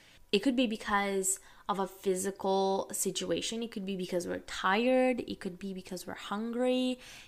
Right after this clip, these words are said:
It could be because, I don't know, we have, um, a mental health condition that we, uh, we haven't addressed yet.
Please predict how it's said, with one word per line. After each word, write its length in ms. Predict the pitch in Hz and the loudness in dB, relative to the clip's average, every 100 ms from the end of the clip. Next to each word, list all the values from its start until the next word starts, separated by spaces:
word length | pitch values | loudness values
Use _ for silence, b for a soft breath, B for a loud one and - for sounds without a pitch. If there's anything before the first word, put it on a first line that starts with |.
| B | B
It 140 | 202 | -6
could 180 | 214 190 | -6 -4
be 160 | 208 | -4
because, 840 | 196 190 - - 190 185 190 185 185 | -4 -6 -8 -2 2 2 2 -2 0
I 140 | 185 | 0
don't 160 | 214 220 | 0 -2
know, 200 | 175 180 | -2 -2
we 180 | 185 | -4
have, 560 | 208 - 185 185 180 180 B B B B | -6 2 4 6 4 0 B B B B
um, 640 | 185 175 175 175 180 175 - _ - | 2 4 2 0 -4 -8 -12 _ -4
a 60 | |
mental 720 | 190 180 180 180 175 175 175 - - | 0 0 0 -2 2 2 0 -8 -6
health 400 | - 185 175 175 | 2 2 2 -2
condition 960 | 185 165 175 - 247 262 294 302 302 | -8 -2 -2 0 0 2 2 0 -2
that 180 | 208 190 | 0 0
we, 220 | 185 185 185 | 0 0 -2
uh, 240 | 180 196 175 | -2 -4 -4
we 80 | 190 | -8
haven't 400 | 170 180 175 180 | -4 -4 -4 -4
addressed 640 | 180 175 185 185 - - | -6 -4 -2 -2 -2 -6
yet. 460 | 240 254 269 269 | -2 4 6 4